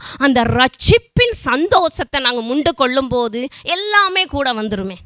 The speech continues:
ஹல்லேலூயா. அப்ப அவரோட நாங்க ரட்சிப்பை நாங்க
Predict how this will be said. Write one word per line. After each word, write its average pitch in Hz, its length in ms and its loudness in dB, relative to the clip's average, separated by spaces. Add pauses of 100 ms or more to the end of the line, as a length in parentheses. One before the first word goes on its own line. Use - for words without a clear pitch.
(160)
ஹல்லேலூயா. 240 640 -2 (880)
அப்ப 247 260 0
அவரோட 359 460 2
நாங்க 269 200 0
ரட்சிப்பை 453 760 2
நாங்க 381 600 2